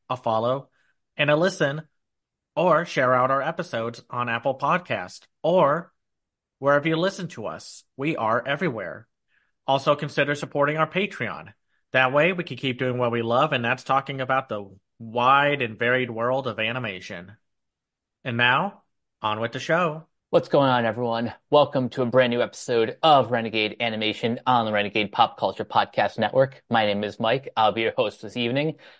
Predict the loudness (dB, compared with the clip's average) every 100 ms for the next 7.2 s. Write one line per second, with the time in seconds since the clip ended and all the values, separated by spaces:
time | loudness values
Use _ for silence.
0 | _ -6 4 6 8 6 2 4 4 4
1 | 2 4 4 0 -4 _ -2 -2 -4 -6
2 | -4 -2 -2 -4 -6 -4 -2 -4 -6 -10
3 | -2 0 0 -2 -4 -2 -2 -4 -6 -12
4 | _ _ -2 0 0 2 2 2 -2 -8
5 | _ _ 4 6 6 4 0 -4 _ _
6 | -2 4 6 6 4 2 2 4 4 4
7 | 0 -2